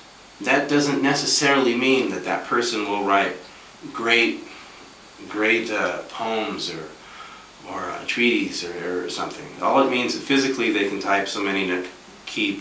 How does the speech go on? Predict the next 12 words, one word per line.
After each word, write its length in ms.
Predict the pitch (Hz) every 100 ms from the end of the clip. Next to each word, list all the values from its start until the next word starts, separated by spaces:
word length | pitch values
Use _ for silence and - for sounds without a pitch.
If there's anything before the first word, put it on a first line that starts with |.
| -
strokes 420 | - 110 95 -
per 140 | -
second, 400 | - 147 - - - - - - -
which 280 | 117 127 -
is 160 | 120 -
basically 440 | 113 110 - 113
all 180 | 110 107
I'm, 180 | 104 101 -
I'm 200 | 101 101
demonstrating 600 | 98 110 107 113 98 95
here 160 | 104 98
today. 460 | 92 90 90 90